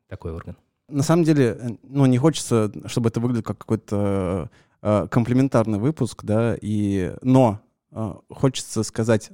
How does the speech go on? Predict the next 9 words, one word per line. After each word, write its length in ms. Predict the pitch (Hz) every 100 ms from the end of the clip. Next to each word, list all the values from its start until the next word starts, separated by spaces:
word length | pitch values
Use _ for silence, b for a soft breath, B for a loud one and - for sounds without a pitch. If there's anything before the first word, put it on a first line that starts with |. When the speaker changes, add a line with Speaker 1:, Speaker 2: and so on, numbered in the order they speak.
| 156
Speaker 2:
такое 300 | - 104 90
мое 260 | 117 123
наблюдение. 540 | 117 104 101 120 170 127
Когда 240 | 113 117
я 60 | 113
пришел, 380 | 107 - 156 175
я 100 | 104
понял, 280 | 131 139 117
что, 460 | - 110 110 107